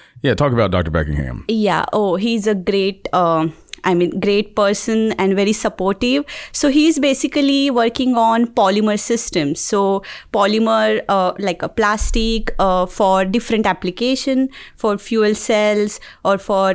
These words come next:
Speaker 2: um, removing the waste from water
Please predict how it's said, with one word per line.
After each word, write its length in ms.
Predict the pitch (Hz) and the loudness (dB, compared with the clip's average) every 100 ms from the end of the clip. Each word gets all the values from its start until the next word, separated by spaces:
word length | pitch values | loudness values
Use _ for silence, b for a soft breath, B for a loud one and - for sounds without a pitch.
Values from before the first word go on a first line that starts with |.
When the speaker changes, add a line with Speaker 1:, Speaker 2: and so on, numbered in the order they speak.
| - | 0
Speaker 2:
um, 340 | 175 170 165 - - - _ - - | 0 0 -2 -6 -16 -20 _ -14 -2
removing 600 | 220 220 233 233 233 226 | 2 4 4 4 2 2
the 100 | 208 | 0
waste 440 | 190 214 240 247 - | 0 2 0 -2 -4
from 300 | 214 185 185 | -4 -2 0
water 560 | 208 214 247 247 254 | 0 0 0 0 -2